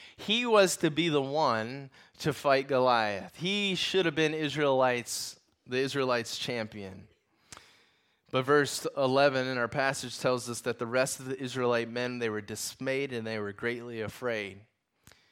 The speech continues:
And I think that most of the time,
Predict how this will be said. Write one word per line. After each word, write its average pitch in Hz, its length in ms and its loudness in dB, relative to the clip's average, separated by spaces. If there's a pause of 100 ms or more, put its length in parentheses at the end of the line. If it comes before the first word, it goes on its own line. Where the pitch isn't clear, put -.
(580)
And 143 160 2
I 214 300 2
think 107 580 -4 (460)
that 143 240 2
most 175 380 0
of 151 120 -6
the 127 120 -2
time, 107 680 -6